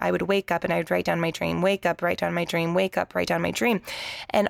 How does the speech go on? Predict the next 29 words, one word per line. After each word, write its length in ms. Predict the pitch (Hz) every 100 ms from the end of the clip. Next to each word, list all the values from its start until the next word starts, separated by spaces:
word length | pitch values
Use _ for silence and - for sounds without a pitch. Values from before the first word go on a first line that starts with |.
| -
all 180 | 254
of 80 | 285
twenty 260 | 285 247 220
twenty-one, 640 | - 196 180 190 214 202
these 280 | 180 190 180
dreams 420 | - 202 247 247
were 120 | - 185
really 260 | 190 190
intended 640 | 180 - - 180 185 170 - _
for 160 | - 180
my 100 | 175
heart. 540 | - - - - - _ _
Every 400 | 196 185 185 180
dream 640 | 175 - 180 175 175 170 170
or 280 | 175 170 170
a 100 | 175
scenario 600 | - 180 180 170 185 208
of 100 | 208
dreams, 400 | - 208 220 226
typically 460 | - 214 240 277 262
dreams 500 | - 185 185 185 -
come 240 | - 180
in 140 | 175 175
twos 260 | 185 175
or 80 | 170
threes 360 | - 175 175 -
that 120 | 175
are 260 | 170 165 -
affirming 680 | 180 - 180 190 202 202